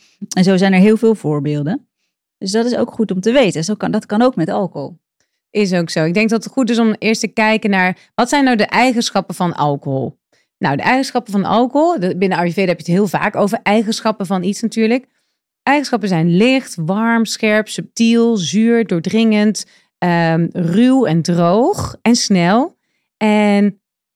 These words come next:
Speaker 2: al deze eigenschappen of kwaliteiten, zoals je het ook zou kunnen noemen, zijn de tegenovergestelde kwaliteiten van ojas,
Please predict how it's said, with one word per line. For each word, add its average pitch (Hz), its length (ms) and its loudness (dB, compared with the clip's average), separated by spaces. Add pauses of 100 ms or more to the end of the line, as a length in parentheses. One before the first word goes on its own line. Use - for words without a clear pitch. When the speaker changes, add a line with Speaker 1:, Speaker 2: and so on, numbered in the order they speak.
Speaker 2:
al 320 280 -2
deze 302 580 0
eigenschappen 240 600 -4
of - 80 -16
kwaliteiten, 190 760 0
zoals 214 180 -2
je - 80 -8
het 202 60 -4
ook 214 80 -4
zou 226 140 -8
kunnen 208 180 -2
noemen, 208 340 0 (320)
zijn 233 220 0
de 240 120 2
tegenovergestelde 269 1120 -2
kwaliteiten 240 800 0
van 196 400 0 (140)
ojas, 196 800 0